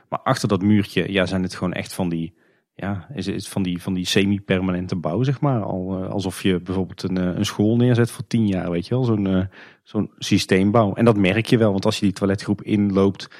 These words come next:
dan merk je dat het een holle vloer is. Dan merk je dat het, eh, dunne systeemwandjes zijn en dat het allemaal heel tijdelijk is. En dat straalt het ook wel echt uit, hè. Zo'n linoleumvloer ligt er vol-, eh, volgens mij in. Ja, het is echt, eh, zo'n, eh,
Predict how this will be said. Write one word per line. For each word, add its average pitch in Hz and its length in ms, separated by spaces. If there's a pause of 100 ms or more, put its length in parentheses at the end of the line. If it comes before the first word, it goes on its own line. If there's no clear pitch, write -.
(280)
dan - 120
merk 90 200
je - 80
dat 95 160
het 107 100
een 92 60
holle 110 220
vloer 101 340
is. 101 180
Dan 92 140
merk 101 220
je 107 60
dat 104 120
het, 104 180
eh, 104 120
dunne 101 200
systeemwandjes 95 800
zijn 92 160
en 92 60
dat 98 100
het 98 120
allemaal 101 200
heel 92 260
tijdelijk 92 420
is. 87 260 (560)
En - 160
dat 92 140
straalt 87 280
het - 120
ook - 120
wel 101 140
echt - 220
uit, 104 200
hè. 104 160
Zo'n 95 160
linoleumvloer 95 880
ligt 101 180
er 101 80
vol-, 101 260
eh, 101 120
volgens 98 380
mij 95 220
in. 113 240 (640)
Ja, 104 120
het - 120
is - 100
echt, 82 300
eh, 87 240 (220)
zo'n, 90 300
eh, 82 220